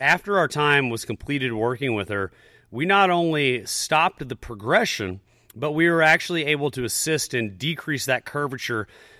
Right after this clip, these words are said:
by ten to fifteen degrees. Like I said, I don't have the notes in front of me, and I actually tossed them away last week because I thought the episode recorded with audio. It's like ten to fifteen degrees,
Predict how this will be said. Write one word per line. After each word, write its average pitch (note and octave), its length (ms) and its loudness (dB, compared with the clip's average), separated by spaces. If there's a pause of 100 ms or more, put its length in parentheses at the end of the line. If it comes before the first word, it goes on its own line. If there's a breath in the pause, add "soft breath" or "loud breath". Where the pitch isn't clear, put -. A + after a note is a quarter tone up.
(180 soft breath)
by A#2+ 240 6
ten F3+ 280 2
to D#3+ 40 -2
fifteen D3+ 420 0
degrees. A#2+ 380 2
Like A#2+ 100 2
I A2+ 40 -4
said, A#2 160 -2
I A#2 80 2
don't C#3+ 120 4
have C#3+ 140 2
the A#2 60 0
notes A#2+ 280 2
in F#2+ 100 -6
front C#3+ 240 0
of G#2 60 -2
me, G#2+ 120 6
and G#2+ 80 2
I G#2+ 60 6
actually A#2+ 280 2
tossed A#2+ 380 0
them G#2+ 100 -4
away B2 240 2
last G#2 300 2
week G#2 180 -4
because G#2 260 -4
I G2 80 -4
thought C3 260 0
the G#2 120 0
episode G#2+ 320 -2
recorded G2+ 360 -6
with F#2+ 80 -8
audio. G#2+ 360 0 (320 loud breath)
It's - 80 -14
like A#2 160 0
ten F3 140 2
to E3 80 0
fifteen D3+ 320 -2
degrees, A2 420 -2